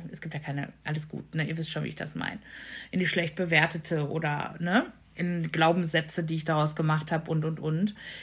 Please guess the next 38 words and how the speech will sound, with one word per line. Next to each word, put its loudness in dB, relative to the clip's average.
ähm, 6
und 8
gehe 8
da 8
mal 8
rein, 8
ähm, 6
mit 4
dem 6
Liebe 6
ist 4
Weiterentwicklung, 2
immer. 6
Also 6
Liebe 10
lässt 2
mich 6
nicht 4
stagnieren, 8
ähm, 6
ne, 8
und 8
ich 2
hab 0
das 2
Gefühl, 4
ich -2
komm 4
nirgendwo 8
mehr 10
hin, 10
wenn 10
ich 6
mich 8
jetzt 4
an 8
jemanden 8
binde. 10